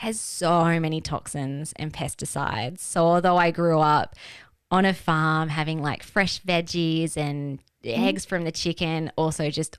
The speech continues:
Speaker 1: overexposed to so many toxins. So it might have just been, like, an overexposure of toxins for me that just burnt out the detox pathways to the point where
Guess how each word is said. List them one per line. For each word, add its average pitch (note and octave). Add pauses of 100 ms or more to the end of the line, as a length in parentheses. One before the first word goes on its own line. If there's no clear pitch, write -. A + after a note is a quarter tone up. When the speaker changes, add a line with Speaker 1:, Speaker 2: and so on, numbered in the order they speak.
(120)
Speaker 1:
overexposed D3
to -
so F3+
many D#3
toxins. D3
So E3+
it -
might E3+
have D#3+
just D3+
been, C#3
like, B2
an C#3+
overexposure C3+
of -
toxins -
for D3
me B2+
that -
just -
burnt C3+
out - (120)
the D#3
detox -
pathways C#3
to E3+
the D#3+
point D#3
where D3